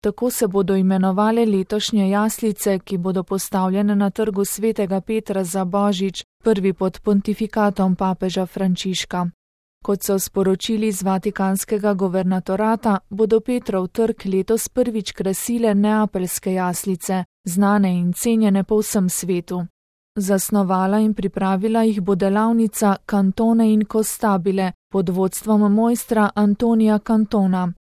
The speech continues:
Scenografijo je zasnoval profesor Antonio Di Tuoro, postavila pa jo bo ekipa Pulzeo pod vodstvom Guillerma Pulcinija.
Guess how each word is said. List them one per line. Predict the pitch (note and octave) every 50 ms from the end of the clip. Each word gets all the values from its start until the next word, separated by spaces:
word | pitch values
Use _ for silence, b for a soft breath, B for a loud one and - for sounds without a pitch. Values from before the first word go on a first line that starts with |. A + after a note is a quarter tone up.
| _ _ _ _ _ _ -
Scenografijo | - - - - G3+ F#3 F#3 F3+ E3+ F#3 F#3 E3+ - - A3+ A#3 G#3+
je | G3+ F#3+ F#3+ F#3+
zasnoval | F3 G3 G3 F#3 - - G#3+ G3+ F#3+ G#3+ G#3 G#3+
profesor | G#3 - G#3 G3+ F#3+ - A3+ A3 A3+ - - - G#3 G3 F#3+ -
Antonio | - G3+ G3 G3 - - A3+ A3+ G#3+ G#3 G3+ G3 G3
Di | F3 G3 G3
Tuoro, | - - G#3+ A3 G#3+ G3+ G3 G3 F#3+ F#3 - _ _ -
postavila | G3+ G3 - - - G3 F#3 F#3 F3+ G#3 G#3 G#3 G#3 G3+
pa | - G#3
jo | G3 F#3+ F#3+ F#3
bo | E3+ F#3+ F#3+ F#3+
ekipa | F#3+ F#3+ - - - A#3+ A3 - A3+ G3+ F#3+
Pulzeo | - - F#3+ F#3 F#3 E3+ - - A3 A3 A3 A3 G#3+ G#3 G3
pod | - - F#3+ F#3 E3+
vodstvom | F3 F3+ A3 A3 G#3+ - - - - G#3+ G3 F#3 F#3
Guillerma | F3 F#3 G3 F#3+ F#3+ G3+ G#3 G#3+ G#3+ G#3+ G3+ G#3+ G#3 G3+
Pulcinija. | - - A3 G#3+ G3 - - - G#3 F#3 F3 F3+ F3+ F3+ F3 F3